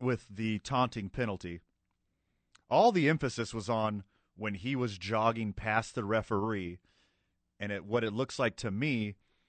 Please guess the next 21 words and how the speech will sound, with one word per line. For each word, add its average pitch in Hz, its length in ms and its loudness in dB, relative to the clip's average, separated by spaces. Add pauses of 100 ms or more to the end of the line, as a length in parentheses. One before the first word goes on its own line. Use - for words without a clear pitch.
(240)
is 107 180 -6
when 113 160 -2
the 101 100 0
referee 110 460 0
reached 120 300 -2
for 113 120 -4
the 95 100 -4
flag, 107 600 0 (500)
stuck - 580 0
his 117 160 -2
butt 120 320 6
out, 90 340 0 (260)
and 95 160 -4
hip 87 460 -4
checked - 440 -4
him, 98 240 -2 (320)
and 101 280 -6
then 147 300 2
threw 101 220 -4
the 90 80 -8
flag, 87 600 -6